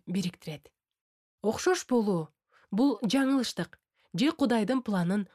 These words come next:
толук эмес түшүнүп алуу. Менин жакшы досум жана кызматымдын консультанты Боб Билл бул жубайлардын айырмачылыктары жөнүндө бири-биринин күчтүү тараптарынан максимумду алуу жана алсыздыктарды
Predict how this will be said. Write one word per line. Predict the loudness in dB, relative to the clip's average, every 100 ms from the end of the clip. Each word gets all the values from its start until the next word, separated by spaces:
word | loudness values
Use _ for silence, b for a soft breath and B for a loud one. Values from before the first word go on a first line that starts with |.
| b
толук | 0 2 2 0
эмес | 0 -2
түшүнүп | -4 -6 -4 -4
алуу. | -4 -6 -8 _ _ _ _ _ _ _ _ _
Менин | 2 6 6
жакшы | 4 2 0
досум | 2 2 0 -2 -4 -6 -4
жана | 0 2
кызматымдын | 0 2 2 2 2 2 2
консультанты | 2 2 0 0 -2 0 -2 -4 -8 _ _ -2
Боб | 2 2 0
Билл | 0 2 2 -2 _ _ _ -2
бул | 2 4
жубайлардын | 4 2 2 2 2 0 0
айырмачылыктары | -2 2 2 0 0 -2 0 0
жөнүндө | 2 2 2 -2 -6 _ _ _ -2
бири-биринин | 2 4 6 6 4 4 4
күчтүү | 2 4 2 2
тараптарынан | 0 0 -2 -2 2 0 -2 b b
максимумду | 2 2 0 0 4 4 4
алуу | 2 0 -2 -6 _ _ _ _
жана | 0 2 2
алсыздыктарды | 0 -2 0 -2 -2 -2 -2 0 0